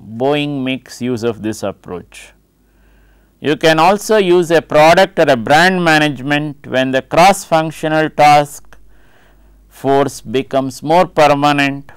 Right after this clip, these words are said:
The project manager becomes product stroke service brand manager, and the second phase begins. The product service brand manager, managers act as integrators of semi-permanent products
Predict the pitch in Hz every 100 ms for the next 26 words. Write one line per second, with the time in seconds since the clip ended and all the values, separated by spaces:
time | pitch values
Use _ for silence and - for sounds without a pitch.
0 | - _ _ _ - 120 147 160 165 196
1 | - - 147 143 135 135 117 127 131 131
2 | - - 135 135 139 147 - - - 127
3 | - - 135 139 160 160 - 123 120 113
4 | 110 107 104 120 123 127 _ _ _ _
5 | _ _ 110 120 117 120 135 - 147 156
6 | 139 135 120 - 107 98 95 - - -
7 | - _ _ _ _ _ _ _ _ -
8 | 98 - 135 160 165 180 - - 131 135
9 | 156 - 127 131 135 131 120 120 110 113
10 | 120 120 - _ _ _ _ _ _ _
11 | _ _ _ _ _ _ _ _ _ _
12 | _ _ _ - 131 143 151 123 127 -
13 | - 120 160 - 151 127 135 165 - 175
14 | 139 143 131 131 123 - 117 - 135 143
15 | 170 170 131 127 127 127 127 - 117 113
16 | 110 107 - - -